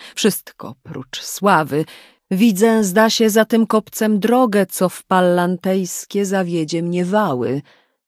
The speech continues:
Osłupiał Eurial, zdjęty wielką żądzą chwały, i te słowa do drucha gorącego rzecze.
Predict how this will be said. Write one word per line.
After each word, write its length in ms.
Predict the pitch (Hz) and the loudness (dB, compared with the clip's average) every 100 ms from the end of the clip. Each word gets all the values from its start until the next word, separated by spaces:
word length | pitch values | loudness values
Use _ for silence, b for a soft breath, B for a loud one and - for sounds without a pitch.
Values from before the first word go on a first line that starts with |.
| _ _ _ 226 | _ _ _ 2
Osłupiał 1120 | 240 - - 226 269 240 - 156 151 147 160 _ - | 4 2 -6 -2 -4 -4 -6 -4 -4 -6 -10 _ -8
Eurial, 760 | 170 160 156 151 147 151 160 170 B B B | -4 -4 -4 -6 -6 -6 -10 -12 B B B
zdjęty 680 | 175 170 254 233 - 233 202 | -6 0 2 2 0 0 0
wielką 680 | 175 233 247 - 247 220 | 0 0 -2 -2 0 0
żądzą 500 | 165 185 220 190 160 | 0 -2 -2 -4 -4
chwały, 680 | 131 - - 208 156 87 131 B B B | -6 -10 -6 -6 -4 -6 -8 B B B
i 140 | 190 | -6
te 280 | - 233 247 | 2 4 4
słowa 560 | - - 196 214 208 214 | 2 -2 2 2 4 2
do 160 | 190 | 2
drucha 460 | 151 180 185 - 175 | 0 -2 -2 -2 -2
gorącego 760 | 156 151 143 143 160 156 147 | -2 -2 -4 -4 -6 -6 -6
rzecze. 540 | 135 - - - - | -8 -10 -10 -10 -10